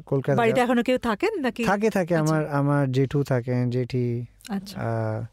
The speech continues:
Speaker 1: তারপর আমার
Speaker 2: ওটা
Speaker 1: কাকু।
Speaker 2: জয়েন্ট ফ্যামিলি?
Speaker 1: জয়েন্ট ফ্যামিলি, মানে, চারটে ফ্লোরের বড় একটা,
Speaker 2: ওকে।
Speaker 1: যেটা আমাদের দাদুর ছিল, এই, আহ, ইসি ব্লক, সল্ট লেক সিটিতে।
Speaker 2: ওকে।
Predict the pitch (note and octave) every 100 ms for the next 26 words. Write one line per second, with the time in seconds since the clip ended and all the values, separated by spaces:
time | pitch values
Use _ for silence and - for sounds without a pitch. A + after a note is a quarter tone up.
0 | - - - - - - C3 A#2+ B2+ B2
1 | B2+ C#4 C4 A#3+ A3+ A#3 F#3 F3+ F#3+ D3
2 | F#3+ G3+ G#3 G#3+ G#3 F#3 - F#3 D#3+ -
3 | F#3 F3+ F3 D#3+ E3 D#3+ D#3+ D#3+ D3+ C3+
4 | D3 D#3 D3 B2 C#3+ C3+ B2+ C#3+ D3+ D3
5 | D3+ D3+ C#3 C3+ D3+ - B2 G#2+ G2+ -
6 | - - - - - - B2 B2+ C3 B2+
7 | A#2+ E3 D#3+ F3+ D3 C3 - D3+ D#3 -
8 | B2 A2 - A2 _ D4+ E4+ G3+